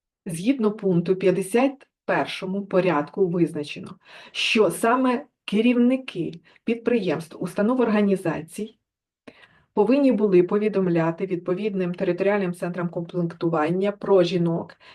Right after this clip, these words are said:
які працюють в зазначених установах, на зазначених підприємствах,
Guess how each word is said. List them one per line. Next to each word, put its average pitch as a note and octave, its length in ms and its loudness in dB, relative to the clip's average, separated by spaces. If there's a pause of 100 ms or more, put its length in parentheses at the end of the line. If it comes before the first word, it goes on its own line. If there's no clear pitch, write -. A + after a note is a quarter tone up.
які G3+ 280 0
працюють A#3 920 -2
в F#3+ 60 -4
зазначених G3+ 600 -2
установах, G3+ 680 -2 (460)
на G3 160 2
зазначених F3 680 -2
підприємствах, E3+ 640 -4